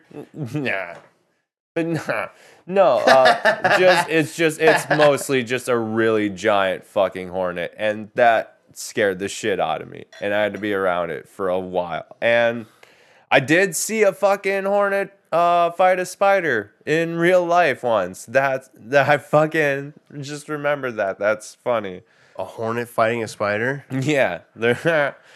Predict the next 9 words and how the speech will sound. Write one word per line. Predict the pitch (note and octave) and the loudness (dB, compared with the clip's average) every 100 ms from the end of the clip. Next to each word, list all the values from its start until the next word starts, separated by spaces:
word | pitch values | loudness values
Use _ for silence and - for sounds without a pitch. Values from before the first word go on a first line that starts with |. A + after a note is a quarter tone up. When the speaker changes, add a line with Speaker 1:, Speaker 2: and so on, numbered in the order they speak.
| - | -20
Speaker 1:
<laughs> | _ _ _ _ | _ _ _ _
there | F3+ F3+ E3+ | -2 0 0
was | E3+ | 0
one | E3+ F3 | 0 2
at | F3 | 0
a | D#3 D3 | 0 -2
shack | - C#3+ C3+ C3 - | 0 2 4 2 -4
'cause | - C3+ C3 B2+ B2 - - | -2 0 0 -2 -10 -18 -8
essentially | B2+ B2+ - C3 C3 B2+ - B2+ A#2+ A2+ A2+ | -6 -6 -4 0 0 -2 -8 -4 -2 -2 -4